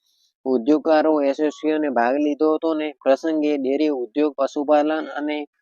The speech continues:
દૂધ સંપાદન ક્ષેત્રે ઉત્કૃષ્ટ કામગીરી કરનાર વ્યક્તિઓને મુખ્યમંત્રી શ્રી ભૂપેન્દ્રભાઈ પટેલની ઉપસ્થિતિની અંદર અમિત શાહ દ્વારા દસ એવોર્ડથી સન્માનિત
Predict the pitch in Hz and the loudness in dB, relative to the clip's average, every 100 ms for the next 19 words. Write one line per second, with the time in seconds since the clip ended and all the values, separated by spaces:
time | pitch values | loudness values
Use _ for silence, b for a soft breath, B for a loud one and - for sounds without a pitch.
0 | _ _ _ _ _ _ _ _ _ b | _ _ _ _ _ _ _ _ _ b
1 | b b - 120 139 151 330 156 151 135 | b b -8 2 6 6 6 2 0 0
2 | 151 147 156 151 165 151 143 135 135 - | 2 2 2 0 0 2 4 2 2 0
3 | 165 151 - 147 139 147 156 156 160 151 | -2 -2 -2 -2 0 2 2 4 2 2
4 | 147 127 131 160 151 139 131 - 147 147 | -2 -2 -2 -2 -2 -2 -2 -4 -4 -2
5 | 151 - 147 117 117 147 151 151 156 151 | -2 -2 -2 -2 -4 -2 2 2 2 0
6 | 139 143 147 139 147 147 151 139 156 151 | -2 0 -2 -2 -2 -4 -4 -2 -2 -2
7 | 147 139 135 - 127 147 - - 156 151 | 0 2 0 0 -6 -6 -8 -6 -4 0
8 | 156 147 135 131 143 151 147 156 156 156 | 2 2 0 -4 -6 -4 0 0 0 -4
9 | - 131 139 151 | -4 -4 -2 -2